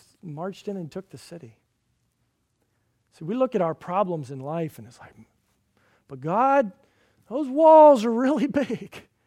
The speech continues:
really wide. God, we can't do that." We might look at some things in our church, say, "But God, that's a really big thing."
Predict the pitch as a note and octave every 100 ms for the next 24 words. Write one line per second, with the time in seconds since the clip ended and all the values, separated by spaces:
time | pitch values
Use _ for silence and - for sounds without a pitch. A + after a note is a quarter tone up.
0 | _ _ _ _ _ - A#3+ C#4+ D4 B3
1 | A#3+ C#4 D4 C#4+ A3 F#3 B3+ D#4 C#4+ E4
2 | E4 F4 B3+ B3 C#4+ C4+ D4 E4 E4 -
3 | _ _ _ _ _ _ _ _ _ _
4 | _ _ _ _ _ _ _ F#3 B3 A#3+
5 | A3 A#3 A#3+ - A3 F#3 B3 B3+ A3 B3+
6 | B3 - E4+ D#4 G#3 A#3+ G#3 G3+ D4+ E4+
7 | C#4 D#4 C#4+ B3+ C#4 F4+ E4+ E4+ E4 G#3+
8 | E4+ G4 G4+ D4+ D3+